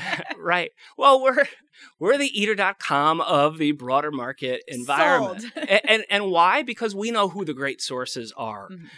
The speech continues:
Speaker 1: right? And we've built an infrastructure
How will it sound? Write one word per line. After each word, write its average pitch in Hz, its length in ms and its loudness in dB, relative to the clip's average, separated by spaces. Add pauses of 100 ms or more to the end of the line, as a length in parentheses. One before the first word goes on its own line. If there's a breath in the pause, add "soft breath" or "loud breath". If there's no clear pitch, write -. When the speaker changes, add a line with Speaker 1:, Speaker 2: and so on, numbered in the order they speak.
(160 loud breath)
Speaker 1:
right? 139 320 0
And 147 200 -6
we've 165 280 -10
built 160 480 -2
an 151 120 -10
infrastructure 190 1120 -6